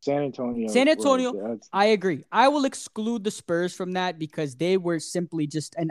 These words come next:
Speaker 2: unbelievable, great, historic team that will be remembered forever. So I will exclude them from that I, 'cause I would never count them as a super team. I would never count them as a super team 'cause they're not. But that's a whole discussion for another day. But anyways, but all the LeBron teams, the Curry, Durant teams,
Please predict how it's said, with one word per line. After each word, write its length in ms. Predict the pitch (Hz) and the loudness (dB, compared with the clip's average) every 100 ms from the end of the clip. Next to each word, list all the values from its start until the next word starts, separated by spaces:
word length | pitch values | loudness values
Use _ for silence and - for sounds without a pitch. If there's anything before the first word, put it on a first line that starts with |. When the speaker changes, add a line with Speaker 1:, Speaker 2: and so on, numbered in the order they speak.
| - | 2
Speaker 2:
unbelievable, 800 | 165 180 160 156 156 151 156 160 | 4 6 4 6 4 2 2 0
great, 300 | 135 147 147 | 2 0 0
historic 420 | 151 - 143 143 | -2 0 0 0
team 140 | 156 147 | 0 2
that 60 | |
will 80 | 139 | 2
be 140 | 139 | 2
remembered 340 | 135 135 131 131 | 0 0 -2 -2
forever. 260 | - 127 | 0 0
So 160 | - 147 | 0 6
I 120 | 214 | 6
will 100 | 285 | 6
exclude 580 | 247 - - 208 220 220 | 2 0 -4 0 2 4
them 160 | 175 156 | 4 2
from 140 | 147 | 0
that 140 | 131 160 | 0 2
I, 140 | 214 | 2
'cause 120 | 190 | 4
I 120 | 190 | 2
would 180 | 226 190 | 4 2
never 300 | 170 190 202 | 0 0 0
count 340 | 185 156 156 - | -2 -4 -4 -4
them 160 | 208 - _ - | -6 -6 _ -4
as 120 | 175 | -2
a 40 | 156 | -2
super 340 | - 175 151 | -4 -4 -4
team. 240 | 135 131 120 | -6 -6 -2
I 140 | 160 | 0
would 220 | 170 170 | 0 0
never 440 | 165 175 202 208 196 | 0 2 4 4 2
count 280 | - 156 143 | 0 -4 -2
them 100 | 147 | -4
as 80 | |
a 40 | 135 | -4
super 240 | - 127 | -8 -8
team 240 | 127 120 127 | -8 -10 -4
'cause 160 | 143 | 2
they're 120 | 143 151 | 4 6
not. 260 | 147 120 | 6 2
But 100 | 139 | 4
that's 180 | 202 220 | 4 6
a 60 | 180 | 4
whole 120 | 202 | 2
discussion 400 | 175 - 170 160 | 2 -2 -2 -2
for 120 | 165 | -4
another 240 | 151 143 | -2 -4
day. 180 | 131 - _ _ _ _ - | -6 -12 _ _ _ _ -2
But 160 | 196 226 | 2 4
anyways, 320 | 240 143 120 | 2 -4 -6
but 240 | 185 180 | -6 -4
all 180 | 220 240 | -2 0
the 140 | 233 | 0
LeBron 580 | 202 185 143 208 226 226 | 0 -2 0 2 2 -2
teams, 600 | - 233 214 214 214 208 _ _ | -6 -6 -4 -2 -4 -6 _ _
the 120 | 180 - _ | -6 -6 _
Curry, 420 | - 214 214 208 | -2 2 2 0
Durant 520 | 190 180 151 190 196 - | -2 -2 2 0 0 -2
teams, 180 | 202 | -6